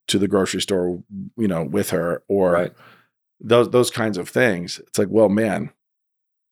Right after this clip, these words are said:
Speaker 1: do you wanna, do you want this kid to be just strapped in a car seat, stuck in the parking lot, you know, waiting, or do you want the kid to be
Speaker 2: Right.
Speaker 1: enjoying life with their mother, having fun?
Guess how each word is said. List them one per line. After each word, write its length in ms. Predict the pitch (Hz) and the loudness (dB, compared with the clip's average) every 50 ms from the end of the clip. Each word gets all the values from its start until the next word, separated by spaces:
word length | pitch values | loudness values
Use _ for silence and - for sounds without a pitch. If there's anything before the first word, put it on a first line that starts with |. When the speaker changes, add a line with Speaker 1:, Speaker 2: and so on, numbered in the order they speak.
| _ _ _ | _ _ _
Speaker 1:
do 60 | 107 | 2
you 80 | 113 113 | 2 4
wanna, 180 | 107 107 110 98 | 4 2 0 -2
do 140 | - 95 101 | -4 -2 0
you 80 | 110 | 2
want 120 | 110 104 98 | 2 2 0
this 120 | 101 - | -2 -2
kid 200 | - - 104 95 | 2 2 2 2
to 80 | 104 90 | 2 0
be 160 | 85 92 87 | -2 -2 -2
just 260 | 78 82 82 - - | -2 -4 -2 -2 -4
strapped 420 | - - 104 101 95 87 87 - | -2 0 2 2 2 2 2 0
in 140 | 107 98 87 | -2 -4 -4
a 60 | 80 | -6
car 220 | - - - 87 90 | -4 -2 -2 0 0
seat, 260 | - - 104 104 104 | 0 0 0 0 0
stuck 240 | - - 101 95 - | 0 0 0 0 -2
in 60 | 107 | -4
the 40 | 95 | -6
parking 300 | 98 - 90 90 - 113 117 | -4 -4 -6 -2 0 0 2
lot, 280 | 123 139 165 214 - _ _ _ _ _ _ _ _ _ _ _ _ _ _ _ _ _ | 2 2 0 -2 -6 _ _ _ _ _ _ _ _ _ _ _ _ _ _ _ _ _
you 60 | - 101 | -2 -2
know, 140 | 98 90 | 0 0
waiting, 380 | 90 92 95 98 95 110 120 127 | 0 0 0 2 2 2 2 2
or 60 | 117 107 | 2 2
do 60 | 107 | 2
you 60 | 107 | 0
want 120 | 107 104 | -2 -2
the 60 | - - | -4 -2
kid 260 | - - 123 117 101 | 4 4 4 4 4
to 60 | 107 | 0
be 240 | 90 104 98 90 82 - | -4 -4 -4 -6 -6 -8
Speaker 2:
Right. 260 | 98 95 82 - - - _ _ _ _ _ _ - | -6 -4 -4 -4 -4 -8 _ _ _ _ _ _ -4
Speaker 1:
enjoying 500 | 117 107 98 87 117 104 107 110 110 104 | -2 0 0 2 2 2 2 2 2 2
life 400 | 98 95 101 101 98 - - - | 2 2 2 2 0 0 -2 -4
with 360 | 104 104 - - - - - - | -4 -4 -4 -6 -12 -18 -6 -2
their 160 | 101 98 90 | -2 0 0
mother, 300 | 92 104 104 - - - | 0 0 -2 -2 -4 -4
having 320 | - - 104 98 95 90 90 | -2 -2 -2 -2 -2 -4 -6
fun? 420 | - - 104 95 85 - - - | -2 -2 -2 -2 -2 -6 -12 -16